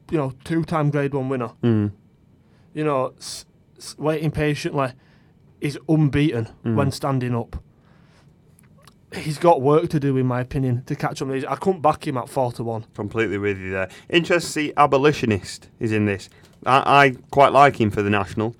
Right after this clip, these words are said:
Speaker 1: It's the new rule, isn't it? That, that they have to get a run over fences that
Speaker 2: Yeah.
Speaker 1: season.
Speaker 2: And could be clever in running him in this because the weights are due to be announced as we're recording on the Tuesday this afternoon, and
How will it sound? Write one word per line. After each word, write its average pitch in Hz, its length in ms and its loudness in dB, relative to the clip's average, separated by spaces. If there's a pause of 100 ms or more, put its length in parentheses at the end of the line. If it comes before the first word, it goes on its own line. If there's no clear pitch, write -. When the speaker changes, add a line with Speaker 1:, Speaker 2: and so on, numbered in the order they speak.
(100)
Speaker 1:
It's 170 160 -8
the 175 80 -4
new 180 220 2
rule, 170 320 6
isn't 180 100 4
it? 170 240 0
That, 147 260 -4
that 156 160 -2
they 160 60 0
have 160 200 2
to 175 80 -4
get 151 140 -4
a 147 60 0
run 156 160 0
over 147 260 2
fences 151 540 0
that - 80 -18
Speaker 2:
Yeah. 123 140 2
Speaker 1:
season. 123 480 -6
Speaker 2:
And 117 460 4 (840)
could 165 260 2
be 139 140 0
clever 127 360 2
in 120 140 4
running 120 260 2
him 113 120 2
in 107 140 0
this 117 260 0
because 104 320 -8
the 107 80 -2
weights 123 460 2
are 107 100 -2
due 110 180 0
to 104 120 -6
be 107 140 0
announced 104 380 0
as 101 120 -4
we're 104 120 -2
recording 104 400 4
on 104 80 2
the 101 60 0
Tuesday 104 500 -2 (320)
this 117 200 0
afternoon, 120 600 4 (480)
and 107 400 2